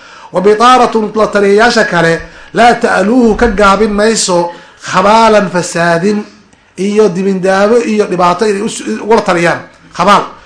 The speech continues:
fasaad uun bay kula talin. Waman yuuqa, qofkii laga badbaadiyo, bitaarata suu'i,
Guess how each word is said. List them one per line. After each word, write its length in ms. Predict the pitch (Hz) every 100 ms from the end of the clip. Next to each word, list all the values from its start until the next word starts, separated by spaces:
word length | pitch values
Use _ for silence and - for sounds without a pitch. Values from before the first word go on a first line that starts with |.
| - -
fasaad 380 | 220 285 254
uun 200 | 233 214
bay 240 | 180 147 127 - _ _ -
kula 180 | 214
talin. 320 | 220 160 170 165 - - - -
Waman 340 | 196 247 285 269
yuuqa, 320 | 294 285 277
qofkii 340 | 277 277 262
laga 240 | 254 254 277
badbaadiyo, 840 | 262 214 240 220 190 185 160 131 - - _
bitaarata 640 | 185 202 240 247 226 233 226
suu'i, 960 | - - 233 254 247 247 254 214 -